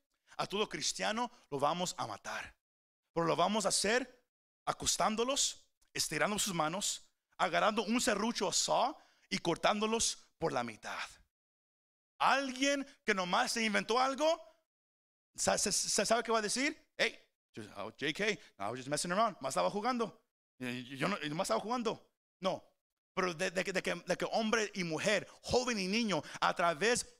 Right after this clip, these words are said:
de los siglos han muerto, han muerto por su creencia. Deja saber que ese libro es verdad, que tú puedes tener seguridad en este libro. Y el último es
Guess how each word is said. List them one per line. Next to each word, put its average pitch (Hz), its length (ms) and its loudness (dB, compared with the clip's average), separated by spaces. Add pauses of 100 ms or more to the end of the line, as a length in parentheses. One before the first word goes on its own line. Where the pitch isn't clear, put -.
de 170 160 0
los 160 160 2
siglos - 680 -2 (160)
han 170 260 2
muerto, 160 840 0 (600)
han 202 180 2
muerto 190 800 0 (260)
por 170 120 -6
su 165 100 -4
creencia. 170 580 -4 (360)
Deja - 200 -8
saber 131 480 -6 (500)
que 147 80 -6
ese 131 180 0
libro 123 200 -8
es 98 80 -6
verdad, - 380 -8 (840)
que 160 120 -4
tú - 180 -2
puedes 196 240 0
tener 180 160 0
seguridad 135 600 -4 (200)
en 120 140 -8
este - 240 0
libro. 107 340 -16 (840)
Y 190 240 4
el 175 120 2
último 196 380 0
es 208 260 2